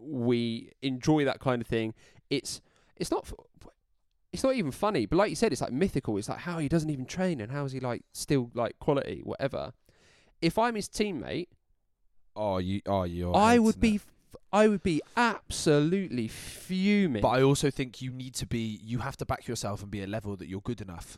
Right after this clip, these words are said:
Speaker 2: to be able to be a massive bell end. And I, th-, if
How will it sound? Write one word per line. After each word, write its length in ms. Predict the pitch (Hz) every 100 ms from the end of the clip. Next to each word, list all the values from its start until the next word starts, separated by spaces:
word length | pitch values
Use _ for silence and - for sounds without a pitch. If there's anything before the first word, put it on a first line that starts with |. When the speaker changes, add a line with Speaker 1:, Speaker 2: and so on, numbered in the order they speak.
| _
Speaker 2:
to 120 | -
be 160 | 95 107
able 220 | 98 92
to 140 | - 90
be 360 | 101 92 90 - _ _ _
a 100 | -
massive 340 | 95 90 - 104
bell 180 | 98 87
end. 220 | 82 92 _ - _ -
And 100 | 101
I, 60 |
th-, 120 | 98 - _ _ -
if 180 | 107